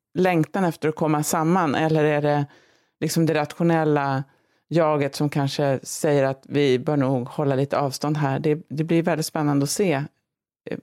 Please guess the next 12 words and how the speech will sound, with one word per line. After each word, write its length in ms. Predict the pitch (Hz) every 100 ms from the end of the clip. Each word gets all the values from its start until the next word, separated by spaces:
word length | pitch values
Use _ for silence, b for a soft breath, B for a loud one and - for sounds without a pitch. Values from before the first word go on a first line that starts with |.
| - -
om 460 | 160 147 143 - -
på 100 | 165
några 140 | 151
veckors 340 | 156 - 156
sikt, 340 | - 190 - -
på 60 |
några 140 | 151 147
månaders 460 | 165 143 170 226
sikt, 200 | - 65
kanske 220 | - 147 160
flera 160 | 143
år. 300 | 190 - 101